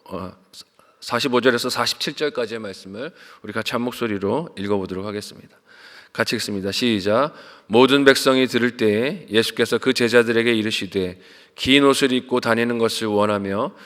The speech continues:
시장에서 문안받는 것과 회당의 높은 자리와 잔치의 윗자리를 좋아하는 서기관들을 삼가라. 그들은 과부의 가산을 삼키며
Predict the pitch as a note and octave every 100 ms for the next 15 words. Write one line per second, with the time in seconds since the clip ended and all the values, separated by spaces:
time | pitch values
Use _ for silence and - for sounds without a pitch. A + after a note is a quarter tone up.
0 | - - C#3 C3 C3+ B2+ C3 A2+ C3 C3+
1 | B2+ A#2 A#2+ B2 G#2 - G2 F2+ F2 _
2 | - A#2+ B2 B2 A2 B2 A#2+ C#3 B2 A#2
3 | G#2 F#2+ F#2 F2+ F#2 - - - A2+ A#2
4 | C3+ B2 A#2+ - B2+ B2+ B2+ B2+ A#2+ A#2+
5 | B2 A#2+ D#3+ D#3 D#3 D3 C3+ B2 A#2 A2+
6 | - C#3 B2 F#2+ F2+ - - - - -
7 | G2+ A2+ A2+ A2+ A2+ A#2+ C3 A#2+ B2 B2+
8 | B2 A#2+ C#3 C3+ - A2+ A2 C#3